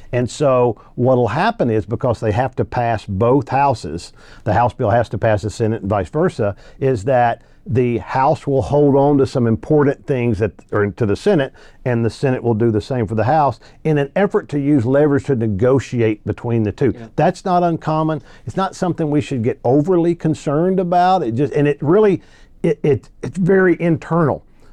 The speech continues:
Speaker 1: Those of us that are now on the outside, we have very little impact at this stage because it's between the members.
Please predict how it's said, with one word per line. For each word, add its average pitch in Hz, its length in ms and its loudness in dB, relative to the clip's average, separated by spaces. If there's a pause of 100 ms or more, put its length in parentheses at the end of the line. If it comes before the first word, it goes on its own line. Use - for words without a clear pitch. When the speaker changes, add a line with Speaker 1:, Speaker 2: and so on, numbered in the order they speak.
Speaker 1:
Those 151 220 4
of 165 140 2
us 151 160 2
that 139 100 2
are 123 80 2
now 123 240 2
on 131 140 2
the 120 120 -2
outside, 147 760 0 (200)
we 156 160 0
have 127 200 0
very 127 380 2
little 139 280 2
impact 113 560 -6
at 82 100 -8
this 104 160 -2
stage 82 500 -6
because 117 380 -2
it's 110 140 -8
between 151 500 0
the 160 60 2
members. 160 600 -2